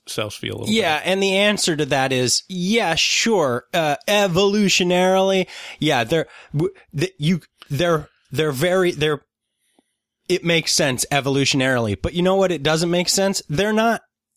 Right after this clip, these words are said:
Speaker 2: they, they don't have the capacity to make good decisions because they're still, in their mind, they're still a kid.
Speaker 1: Right.
Speaker 2: They, they got a lot of maturing to do. Like,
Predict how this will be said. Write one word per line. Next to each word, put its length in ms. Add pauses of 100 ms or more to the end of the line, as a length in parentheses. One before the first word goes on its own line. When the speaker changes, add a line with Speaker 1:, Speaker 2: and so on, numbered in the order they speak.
(100)
Speaker 2:
they, 180 (100)
they 120
don't 240
have 240
the 80
capacity 880
to 100
make 260
good 180
decisions 840
because 300
they're 160
still, 640 (300)
in 180
their 140
mind, 560
they're 200
still 340
a 40
kid. 480
Speaker 1:
Right. 320
Speaker 2:
They, 300
they 120
got 200
a 20
lot 300
of 80
maturing 480
to 80
do. 180
Like, 300